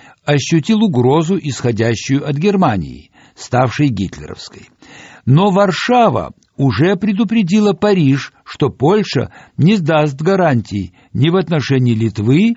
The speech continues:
ни в отношении Чехословакии. Напротив, пан Юзеф Пилсудский отказывается от участия в Восточном пакте, беря в этом пример с Гитлера.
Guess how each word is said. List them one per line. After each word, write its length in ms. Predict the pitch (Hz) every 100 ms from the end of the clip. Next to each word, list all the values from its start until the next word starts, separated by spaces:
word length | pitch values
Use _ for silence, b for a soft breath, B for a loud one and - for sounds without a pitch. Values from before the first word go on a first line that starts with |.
| _ _
ни 180 | 90 113
в 40 | 131
отношении 640 | 151 190 160 - 101 98
Чехословакии. 960 | 90 131 120 127 143 - - - - - _ _ _ _ B B B
Напротив, 680 | B 220 214 151 156 180 160
пан 240 | - 190 165
Юзеф 440 | 165 165 120 98
Пилсудский 800 | - 131 - 113 101 - 160 175 - B B B B
отказывается 920 | 202 - 226 208 185 214 208 - 185
от 160 | 165
участия 520 | 180 - 147 131 - 170
в 40 |
Восточном 580 | 156 - 165 131 185 180
пакте, 560 | - 101 - - 80 - B B
беря 360 | - 131 135 143
в 60 | 135
этом 260 | 127 117
пример 380 | 104 101 107 160
с 80 | 160
Гитлера. 500 | 226 - 71 60